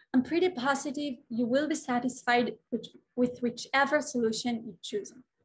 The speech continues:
But there are some differences that might make one of these tools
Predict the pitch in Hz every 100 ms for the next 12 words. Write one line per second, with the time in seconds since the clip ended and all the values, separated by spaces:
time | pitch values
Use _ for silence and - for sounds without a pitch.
0 | _ - - - _ - 254 254 - -
1 | 233 254 - 339 339 330 285 262 262 -
2 | 233 233 214 214 - - 240 247 262 302
3 | 294 262 269 262 - 262 277 294 240 214
4 | - - 214 214